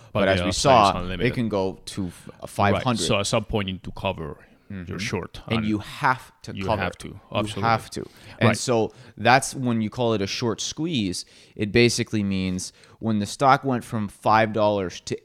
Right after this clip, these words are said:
Speaker 2: eighty, uh, basically in, like, two days,
Speaker 1: Mm-hmm.
Speaker 2: Melvin Capital got fucked because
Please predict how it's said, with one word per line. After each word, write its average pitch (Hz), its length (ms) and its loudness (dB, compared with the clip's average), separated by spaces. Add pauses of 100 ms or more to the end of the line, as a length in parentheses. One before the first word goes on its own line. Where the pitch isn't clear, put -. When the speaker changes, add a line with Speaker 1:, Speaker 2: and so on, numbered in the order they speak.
Speaker 2:
eighty, 110 540 -2 (340)
uh, 90 360 -2
basically 98 680 -2
in, 90 140 -6
like, 82 240 -8
two 131 280 -4
days, 113 460 0
Speaker 1:
Mm-hmm. 95 340 -2
Speaker 2:
Melvin 117 420 2
Capital 113 640 2 (300)
got 107 340 0 (140)
fucked - 640 0 (240)
because 107 320 -4